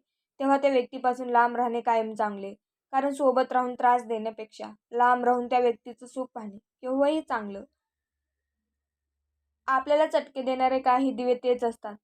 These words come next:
ज्यांना आपण वाऱ्यामुळे विझवताना वाचवलेलं असतं. तुमच्याजवळ जे आहे त्याची प्रशंसा केल्याखेरीज तुमच्या जीवनात आनंद निर्माण होणार नाही.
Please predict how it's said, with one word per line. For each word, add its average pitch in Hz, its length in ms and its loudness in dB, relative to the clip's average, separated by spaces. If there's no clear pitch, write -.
ज्यांना 240 260 2
आपण 247 240 2
वाऱ्यामुळे 240 580 4
विझवताना 233 520 0
वाचवलेलं 220 600 4
असतं. 214 460 2
तुमच्याजवळ 277 720 4
जे 269 160 2
आहे 269 240 4
त्याची 269 280 -4
प्रशंसा 247 800 -6
केल्याखेरीज 233 680 -4
तुमच्या 226 380 -6
जीवनात 233 380 -2
आनंद 226 340 -2
निर्माण 226 440 -2
होणार 220 360 -2
नाही. 214 320 -8